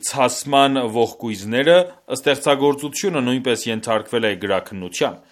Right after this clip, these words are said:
Հազար ինը հարյուր երեսունինը թվականի հրապարակվելուց մի քանի ամիս անց այս գիրքը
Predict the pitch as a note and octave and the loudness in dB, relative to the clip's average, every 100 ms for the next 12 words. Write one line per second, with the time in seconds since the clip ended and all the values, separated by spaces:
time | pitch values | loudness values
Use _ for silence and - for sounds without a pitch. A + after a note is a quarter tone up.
0 | _ _ A2 A2 B2+ A#2+ A#2+ A2+ A2 A#2 | _ _ 2 4 4 2 0 0 0 0
1 | A#2 A2 A2 B2 A#2+ A#2 A2 A2 G#2+ A2 | 0 0 0 -4 -6 -6 -4 -2 -2 -2
2 | A2 G#2+ G#2+ G2+ G#2 G2 - G2+ G2+ - | -4 -2 -2 0 -2 -2 -4 -8 -10 -12
3 | G#2 G2+ G2+ G2 F#2 E2+ A2+ C#3+ E3 - | -10 -8 -6 -8 -10 -8 -2 -2 -2 -8
4 | - - _ A#2 B2+ B2+ - D#3+ E3 D3+ | -16 -20 _ 2 4 2 -4 -6 -2 0